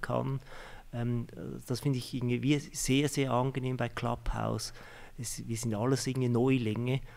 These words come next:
und man darf da irgendwie, äh, alle anderen wirklich, äh, locker fragen, wenn man da nicht rauskommt oder,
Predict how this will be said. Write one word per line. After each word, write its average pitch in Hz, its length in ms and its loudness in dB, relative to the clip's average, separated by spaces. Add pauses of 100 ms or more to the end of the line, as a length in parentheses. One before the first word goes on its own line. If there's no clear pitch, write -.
(200)
und 110 80 -2
man 110 160 2
darf 110 300 0
da 117 160 -4
irgendwie, 110 640 -2
äh, 98 280 -6 (220)
alle 120 360 0
anderen 120 540 0
wirklich, 117 560 -6
äh, 117 120 -8
locker 117 360 -2
fragen, 113 540 -4
wenn 110 100 -4
man 113 120 -6
da 110 120 -4
nicht 110 260 -6
rauskommt 113 640 -6
oder, 110 300 -6